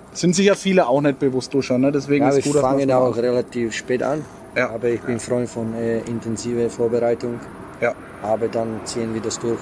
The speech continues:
Speaker 2: ohne Pause, ja.
Speaker 1: Duschan, äh, ich hab's jetzt grad schon mal angesprochen, können wir aber kurz halten. Was magst du so beruflich? Was sind deine Hobbys neben dem, neben dem Handball? Äh, kann man, glaub ich, auch ganz gut auf Facebook sehen, wer mit dem Duschan befreundet ist.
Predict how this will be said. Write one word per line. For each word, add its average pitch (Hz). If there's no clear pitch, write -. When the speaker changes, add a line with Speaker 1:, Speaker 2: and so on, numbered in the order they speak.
Speaker 2:
ohne 107
Pause, 104
ja. 104
Speaker 1:
Duschan, 220
äh, 170
ich 170
hab's 185
jetzt 196
grad 185
schon 190
mal 160
angesprochen, 196
können 190
wir 180
aber 170
kurz 208
halten. 190
Was 170
magst 180
du 208
so 214
beruflich? 208
Was 175
sind 175
deine 165
Hobbys 185
neben 170
dem, 160
neben 160
dem 147
Handball? 180
Äh, 160
kann 160
man, 160
glaub 160
ich, 165
auch 156
ganz 156
gut 170
auf 151
Facebook 170
sehen, 170
wer 151
mit 156
dem 156
Duschan 165
befreundet 156
ist. 165